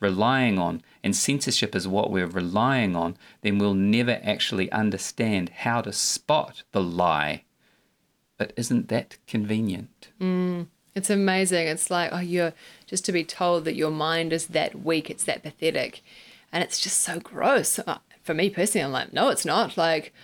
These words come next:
Speaker 2: I know exactly how to look through that, and you end up having an absolute radar for, for what is truth and what is, well, bullshit, basically. But it is intense, and when you're sort of on these platforms and you're being trolled by your own friends and family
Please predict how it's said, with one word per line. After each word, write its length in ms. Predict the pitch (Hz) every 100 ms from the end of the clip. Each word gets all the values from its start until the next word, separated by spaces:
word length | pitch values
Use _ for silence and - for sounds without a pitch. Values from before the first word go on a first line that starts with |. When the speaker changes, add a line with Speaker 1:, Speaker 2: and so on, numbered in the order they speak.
| - - -
Speaker 2:
I 80 | 185
know 100 | 180
exactly 540 | 185 185 196 - 415
how 100 | 220
to 80 | 165
look 200 | 170 -
through 160 | 180 147
that, 260 | 151 147
and 140 | 160 160
you 100 | 156
end 180 | 175
up 140 | 180 -
having 340 | 185 175 185
an 80 | 170
absolute 440 | 170 - 190 170
radar 580 | 147 151 165 214 165 165
for, 260 | - 160 160
for 160 | -
what 220 | 165 165 165
is 240 | 165 160
truth 280 | - 185 180
and 120 | 175
what 120 | 165
is, 300 | 165 160 - - -
well, 300 | 165 185 175
bullshit, 440 | 190 196 156 -
basically. 600 | - 170 - - 147 190 196 - - - - - - _
But 120 | 196
it 120 | 196 214
is 100 | 220
intense, 460 | 202 - 262 277
and 100 | -
when 140 | 214 208
you're 100 | 196
sort 160 | -
of 80 | 190
on 140 | 208
these 180 | 208 190
platforms 720 | - 214 - - 208 180 180
and 180 | - 196
you're 120 | 196
being 280 | 190 196 190
trolled 540 | - 233 247 208 170 - 151
by 200 | 202 262
your 260 | 233 254
own 200 | 247 294
friends 380 | 254 254 277 269
and 160 | 254 247
family 640 | 226 320 311 151 156 156